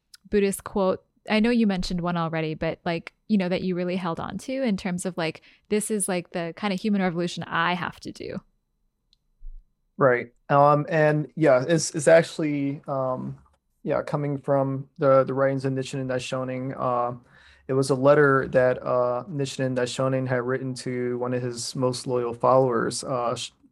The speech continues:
Speaker 2: Shijo Kingo, who was, like, this samurai. And, uh, one day he was ambushed by the enemies and he was able to, uh, escape that encounter, uh, without, you know, unharmed. And, uh, you know, Nichiren Daishonin, who,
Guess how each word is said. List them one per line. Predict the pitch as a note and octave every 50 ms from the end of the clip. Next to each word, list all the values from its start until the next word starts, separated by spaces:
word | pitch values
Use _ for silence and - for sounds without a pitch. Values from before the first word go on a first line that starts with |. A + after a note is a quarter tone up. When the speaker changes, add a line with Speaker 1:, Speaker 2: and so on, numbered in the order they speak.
| _ -
Speaker 2:
Shijo | - - C3+ C3 A#2+ A#2+
Kingo, | - D#3+ D#3+ D3+ C3+ B2 B2 B2
who | A#2+ A#2+
was, | B2 A#2+ B2
like, | A#2 A#2+ -
this | C3+ B2+ -
samurai. | - - C3 C3+ C3+ C3+ C3 A#2+ A#2+ A#2+ A#2 C3+ - - - - - - - - _ -
And, | - C#3 B2+ B2+ B2+
uh, | B2 B2 B2 B2 A#2+ A#2 A#2+ B2 - - -
one | C#3 C#3 C#3 C3+
day | C3+ C3 B2+ B2+ B2+
he | C3+ C#3
was | C3 B2+ B2 A#2+ -
ambushed | C3+ C#3 C3+ C3+ C3+ C3+ C3 B2+ B2 A#2 - -
by | - B2 A#2 A#2 A#2 A#2 A#2+ A#2
the | A#2 A#2+ A#2+
enemies | A#2+ C3 C3+ B2+ B2 A#2 A#2 A2+ A2+ -
and | A2+ A2+
he | A#2 A#2
was | A#2 A#2 A#2+
able | A#2+ A#2 A#2 A#2 A2+ A2+
to, | - - A#2+ A2+ A2+ A2+ A2+ A2+
uh, | - A#2 A2+ A2+ A2+ A2+ A#2 A#2 - - _ _ -
escape | - - - - - C#3 C#3 C#3+ C3+ -
that | - B2 A#2 A#2+
encounter, | A#2 A#2 A2+ - C3+ B2+ C3 B2+ A#2+ A#2 A#2 A#2 - - -
uh, | D3 B2+ A#2+ A2+ A2+ A#2+ - - G#3
without, | F#3 C#3+ C3+ - C3 B2 A#2 A2+ - -
you | C#3+
know, | B2 A#2 A#2 A2 -
unharmed. | C3 B2+ B2 C3 C#3 C#3 C3 A#2+ A#2+ B2+ B2 - _ _ _ _ _ _ _ _ - _ _ _ _ -
And, | C#3 B2 B2 A#2+ A#2 A#2+
uh, | A#2+ B2 B2 A#2 A#2 A#2 A#2 A#2 A2+ A2+ - - _
you | - C3
know, | A#2+ A2+ A#2 A#2 A2 - _ -
Nichiren | C3 B2 - - C3 B2+ B2
Daishonin, | A#2+ A#2 A#2 - C3+ C3 C3 B2 A2+ A#2+
who, | A#2 A#2